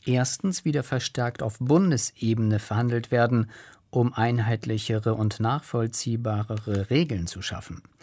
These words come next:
Die müssen dann regional umgesetzt werden. Zweitens sollten die Parlamente wieder stärker einbezogen werden. Warum?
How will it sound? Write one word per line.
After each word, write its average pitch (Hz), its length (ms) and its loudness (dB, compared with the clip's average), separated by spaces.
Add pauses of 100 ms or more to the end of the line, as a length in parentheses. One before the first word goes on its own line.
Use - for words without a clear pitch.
(320)
Die 160 180 6
müssen 160 320 4
dann 135 200 6
regional 131 680 4
umgesetzt 117 640 0
werden. - 180 -8 (400)
Zweitens 147 540 4
sollten 151 320 0
die 143 120 4
Parlamente 131 800 4
wieder 107 220 2
stärker 104 520 -2
einbezogen 107 580 2
werden. 101 340 2 (160)
Warum? 95 520 2